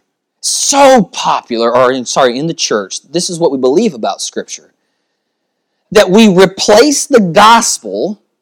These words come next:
with something else entirely, and most people don't catch the difference. We don't see this. And the reason why is because the more we study about God, the more we learn about Him, the more like Him we become, the,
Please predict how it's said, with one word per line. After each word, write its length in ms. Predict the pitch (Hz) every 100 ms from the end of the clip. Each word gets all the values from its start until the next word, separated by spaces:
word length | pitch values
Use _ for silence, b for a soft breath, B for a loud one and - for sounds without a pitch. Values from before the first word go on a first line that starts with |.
| _ _ _ _ _ _ _ 135
with 80 | 123
something 540 | - 190 185 185 156
else 340 | 143 131 120 127
entirely, 640 | 117 - 214 208 135 123
and 220 | 123 131
most 240 | 160 196 -
people 320 | - 147 127
don't 240 | 127 123
catch 340 | - 123 - -
the 80 |
difference. 640 | 190 - _ _ _ - -
We 80 | 127
don't 180 | 139
see 280 | - - 104
this. 280 | - - -
And 80 | 123
the 100 | 131
reason 440 | 247 311 202 151
why 240 | 214 190 131
is 160 | 139
because 380 | - - 202 175
the 80 | 180
more 640 | 190 226 277 359 330 339
we 120 | 269
study 420 | 214 - 175 143 139
about 360 | 123 120 -
God, 320 | 110 101 117
the 80 | 175
more 300 | 220 277 311
we 100 | 294
learn 240 | 254 214 190
about 380 | 156 151 143
Him, 240 | 151 139 151 B B B
the 100 | 196
more 500 | 202 220 277 285 254 B -
like 480 | 214 247 247 262
Him 320 | - 240 226 220
we 140 | 220
become, 640 | 202 196 185 143 147 175
the, 100 | 170